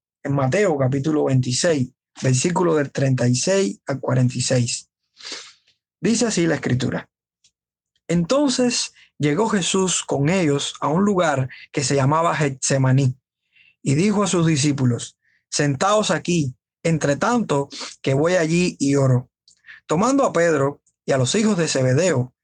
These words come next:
comenzó a entristecerse y angustiarse en gran manera. Entonces Jesús les dijo, "Mi alma está muy triste hasta la muerte. Quedaos aquí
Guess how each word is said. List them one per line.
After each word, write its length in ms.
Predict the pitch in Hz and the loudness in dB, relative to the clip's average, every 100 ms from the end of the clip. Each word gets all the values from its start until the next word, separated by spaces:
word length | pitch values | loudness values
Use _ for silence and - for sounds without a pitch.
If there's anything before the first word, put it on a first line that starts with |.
| _ _ _ | _ _ _
comenzó 520 | 160 165 165 165 254 | -2 0 2 2 2
a 60 | 254 | 0
entristecerse 1000 | - 175 170 143 127 214 175 - 120 - _ - - | 0 -2 -2 -2 0 0 0 -2 -4 -6 _ -20 -6
y 100 | 156 | -2
angustiarse 840 | 160 156 139 - 190 214 185 135 | 0 0 -2 -2 0 0 0 -2
en 100 | 135 | 0
gran 240 | 131 143 147 | 0 0 0
manera. 480 | 135 135 127 123 _ _ _ _ - | 2 2 2 -2 _ _ _ _ -2
Entonces 800 | 170 170 302 262 180 170 - - - - - | -2 0 0 2 0 0 -4 -10 -20 -20 -8
Jesús 600 | - 208 - 320 311 269 - | -2 -2 0 2 2 0 -2
les 260 | 175 160 143 | 0 0 0
dijo, 400 | 143 120 - _ _ _ - | 0 -2 -8 _ _ _ -2
"Mi 180 | 131 143 | 2 2
alma 320 | 180 180 160 | 0 0 -2
está 220 | - 160 | -2 0
muy 160 | 160 139 | 2 0
triste 420 | 156 160 - 127 | 0 -2 -2 -2
hasta 260 | 127 131 | 0 -2
la 120 | 131 127 | 0 2
muerte. 540 | 139 135 127 - - _ _ _ _ _ - | 2 0 -2 -8 -18 _ _ _ _ _ -4
Quedaos 420 | 143 151 196 190 | 0 2 0 0
aquí 480 | 180 156 135 127 | -2 -2 -2 -2